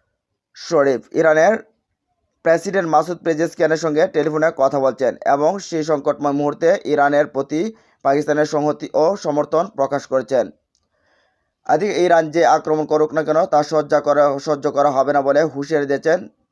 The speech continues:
তুরস্কের প্রেসিডেন্ট রিসেপ তায়েব এরদোয়ান। সোমবার তেইশে জুন আনাদুলের এক প্রতিবেদনে বলা হয়েছে, ইসরায়েল তার মিত্রদের পক্ষ থেকে ইরানের যে হামলা চালানো হচ্ছে, সেটি থেকে বড় ধরনের বিপর্যয় ঠেকাতে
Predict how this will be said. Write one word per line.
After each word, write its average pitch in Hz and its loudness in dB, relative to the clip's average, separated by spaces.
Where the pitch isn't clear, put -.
তুরস্কের 151 -2
প্রেসিডেন্ট 156 -2
রিসেপ 151 -4
তায়েব 160 2
এরদোয়ান। 127 2
সোমবার 165 2
তেইশে 156 -4
জুন 127 -8
আনাদুলের 147 0
এক 151 0
প্রতিবেদনে 147 -2
বলা 139 0
হয়েছে, 127 -2
ইসরায়েল 139 2
তার 147 2
মিত্রদের 147 0
পক্ষ 139 -2
থেকে 156 -2
ইরানের 143 2
যে 143 0
হামলা 143 0
চালানো 143 0
হচ্ছে, 170 0
সেটি 143 -6
থেকে 143 -4
বড় 139 2
ধরনের 139 0
বিপর্যয় 143 -2
ঠেকাতে 143 -2